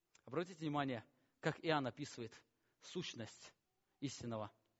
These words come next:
покаяния. Истинное покаяние, оно приведет к признанию власти Иисуса Христа.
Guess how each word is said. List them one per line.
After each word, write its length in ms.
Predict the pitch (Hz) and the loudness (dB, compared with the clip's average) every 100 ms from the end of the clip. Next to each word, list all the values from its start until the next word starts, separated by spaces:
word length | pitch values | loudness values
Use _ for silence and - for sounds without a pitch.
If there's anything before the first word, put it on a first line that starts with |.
| _ | _
покаяния. 540 | 117 123 117 104 110 110 _ _ _ _ - | -6 0 0 0 -4 -16 _ _ _ _ -8
Истинное 300 | 170 180 180 | -6 2 2
покаяние, 500 | 147 160 170 170 143 | 2 2 4 4 4
оно 320 | 147 175 180 147 | 2 2 2 2
приведет 800 | - 156 170 156 117 208 - - _ _ _ _ _ _ _ | 0 2 4 2 4 4 4 -4 _ _ _ _ _ _ _
к 80 | - | -4
признанию 560 | 160 135 190 170 147 | 0 2 6 6 6
власти 360 | 131 165 151 135 | 6 4 4 0
Иисуса 240 | 127 120 | -6 -8
Христа. 440 | 117 120 - 110 | -8 -8 -2 -2